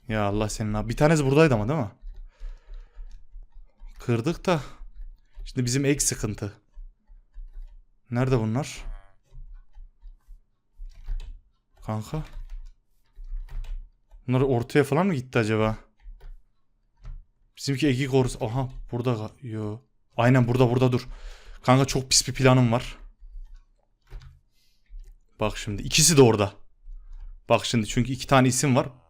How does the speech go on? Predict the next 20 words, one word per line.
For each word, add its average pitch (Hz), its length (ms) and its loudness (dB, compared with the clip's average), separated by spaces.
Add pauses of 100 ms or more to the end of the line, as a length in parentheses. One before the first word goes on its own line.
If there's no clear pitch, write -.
Gördün 123 300 4
mü? 101 180 -2 (480)
İkisi 147 320 0
de 156 40 8
orada. 139 260 8
Niye 147 200 6
bunlar 147 220 6
orada 117 320 4 (360)
şey - 180 0
yapıyor? 127 360 2 (600)
Deli 123 180 4
mi 131 120 0
bunlar? 98 400 -6 (1800)
Şuraya 123 200 -2
saklanacağım. 131 600 4
Bu 120 60 -2
tarafa 127 260 2
gelmeye 123 300 4
çalıştıklarında 127 540 2
uçuracağım. 110 500 -4